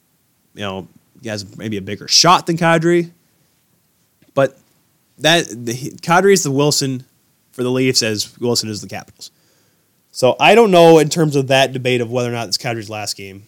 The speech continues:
if the Leafs don't win this series. But man, I just, that was, that's just, it's tough to watch 'cause I've, I've loved Kadri. He's the longest tenured Leaf, and that's just not, that's not the reason why I love him.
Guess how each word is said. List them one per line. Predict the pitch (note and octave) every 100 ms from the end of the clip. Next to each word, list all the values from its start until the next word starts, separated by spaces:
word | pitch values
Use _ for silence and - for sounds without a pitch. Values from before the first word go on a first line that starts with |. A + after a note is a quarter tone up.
| _
if | G#2 G#2
the | G#2
Leafs | G2
don't | A#2 F2
win | G2
this | F#2+ -
series. | G2 G2 G#2+ - _ _ _ _ _ _ _ _ _ _
But | F2+ E2
man, | F2+ E2+ - _ _
I | - A2+
just, | A#2+ G#2+ -
that | B2 A#2+
was, | A#2+
that's | A2+ A#2+
just, | - B2 _
it's | D3 -
tough | G3+ -
to | C3+
watch | C3+ C3+
'cause | C#3
I've, | C3+ D3+ B2
I've | - C#3 B2
loved | A#2+ A2
Kadri. | - G#2 G#2+ G#2+ A2 _ _ _ _ _ _ _ -
He's | A#2
the | A2+
longest | B2+ D3 D#3+
tenured | - C#3 C3
Leaf, | A#2+ A2 G#2+
and | C#3+
that's | E3+
just | F3+ D#3+
not, | D3 -
that's | D#3 D#3+
not | E3
the |
reason | C3+ B2
why | A#2
I |
love | G#2 A2
him. | -